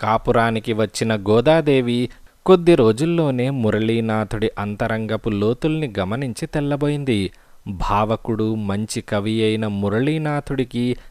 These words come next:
స్త్రీల పట్ల చాలా చులకన భావమున్నది. ఇది తెలియకముందు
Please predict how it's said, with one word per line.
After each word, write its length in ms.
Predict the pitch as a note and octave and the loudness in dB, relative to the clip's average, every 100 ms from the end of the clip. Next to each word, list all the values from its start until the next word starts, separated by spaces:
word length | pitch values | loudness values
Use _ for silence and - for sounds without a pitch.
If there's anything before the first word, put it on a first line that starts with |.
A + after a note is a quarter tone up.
| - | -20
స్త్రీల 480 | - - B2 D#3+ | -4 2 2 2
పట్ల 500 | F#3 D#3+ D3+ - C3+ C#3+ - | 2 0 -4 -4 -4 -2 -2
చాలా 300 | D3 D3 D3 | -2 0 0
చులకన 540 | C#3 A#2 G2+ G2 A2 | -2 0 0 0 -2
భావమున్నది. 1000 | G#2+ F#2 G#2 A2 C3+ C3 C3 B2 A2 F#2+ - - - | -2 -2 -2 -2 -4 -2 -2 0 0 -2 -6 -20 -2
ఇది 220 | D#3+ F3 | 0 0
తెలియకముందు 1040 | E3 A2+ G2+ C3+ D3+ D#3+ C#3 A#2 A2 A2 | 0 0 2 0 0 -4 -2 -2 -2 -2